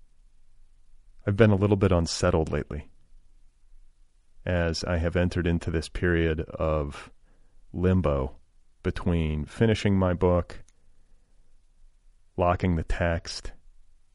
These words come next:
sending it off to, uh, my editor, who subsequently sent it off to the printer,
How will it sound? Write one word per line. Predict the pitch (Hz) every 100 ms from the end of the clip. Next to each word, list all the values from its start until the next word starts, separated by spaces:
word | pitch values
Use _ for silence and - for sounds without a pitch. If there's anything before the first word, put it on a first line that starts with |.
| - -
sending | - - 92 90
it | 87
off | 80 80 -
to, | - 85 80 78 73
uh, | 73 71
my | 73 80
editor, | 85 85 80 80 76 _ - - - - -
who | 90
subsequently | 82 87 85 - 90 -
sent | 85 - 85
it | 80
off | 76 -
to |
the | 80
printer, | 80 - 85 - 82 80